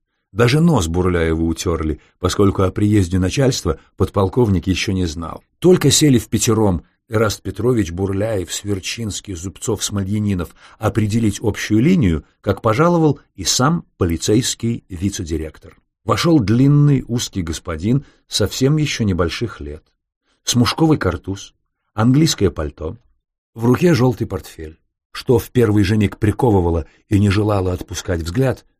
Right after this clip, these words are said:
лицо, сжатый в висках продолговатый череп, ястребиный нос, скошенный подбородок, светлые волосы, черные подвижные глаза. Некрасивое, пожалуй, даже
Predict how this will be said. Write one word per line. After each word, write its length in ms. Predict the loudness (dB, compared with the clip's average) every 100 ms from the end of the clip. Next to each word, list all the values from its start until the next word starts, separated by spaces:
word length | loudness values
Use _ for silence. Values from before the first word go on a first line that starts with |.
| _ _
лицо, 540 | -4 -2 -4 -8 -14 _ _
сжатый 500 | -8 -2 -2 -2 -4
в 40 |
висках 600 | -4 -2 -2 -4 -4 -4
продолговатый 680 | -2 0 0 2 0 0 -4
череп, 500 | -4 -6 -8 -12 -20 _ _ _ -6
ястребиный 640 | -4 -2 -2 -2 -2 -2
нос, 440 | -4 -8 -16 -20 _ _ _ -6
скошенный 520 | -2 0 2 2 2
подбородок, 680 | -2 -4 -6 -8 -12 -16 _ _ _
светлые 480 | -2 0 0 2 2
волосы, 480 | 2 0 -2 -8 -14 _ _ _
черные 600 | -2 2 2 0 -2 -4 -8
подвижные 500 | -10 -6 -6 -4 -6
глаза. 440 | -4 -4 -6 -14 -20 _ _
Некрасивое, 840 | -10 -8 -4 -2 -2 -2 -2 -4 -10 _ _ _
пожалуй, 400 | -4 0 2 2
даже 300 | 2 0